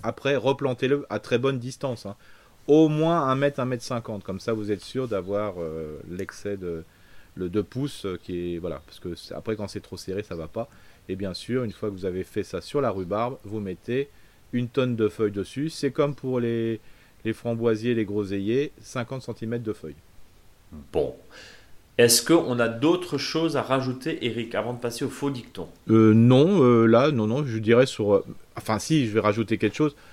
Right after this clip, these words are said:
Speaker 1: Faites du bouturage, faites du marcotage, faites de la divisa-, division à, à, à donf, hein. C'est,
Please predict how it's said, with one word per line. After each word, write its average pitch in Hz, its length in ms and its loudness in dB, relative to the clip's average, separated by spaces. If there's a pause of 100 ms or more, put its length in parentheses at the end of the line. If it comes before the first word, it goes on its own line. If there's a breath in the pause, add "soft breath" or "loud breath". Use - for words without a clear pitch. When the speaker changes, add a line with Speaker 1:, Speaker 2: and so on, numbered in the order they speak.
(280 loud breath)
Speaker 1:
Faites 156 360 4
du 123 140 4
bouturage, 120 800 -2
faites 127 180 -2
du 117 120 -4
marcotage, 117 760 -4
faites 120 220 -6
de 113 40 -12
la 110 80 2
divisa-, 107 640 -4
division 107 600 -8
à, 85 200 -8
à, 73 420 -12
à 147 60 -2
donf, 156 320 -6
hein. 120 100 -8
C'est, 90 240 -8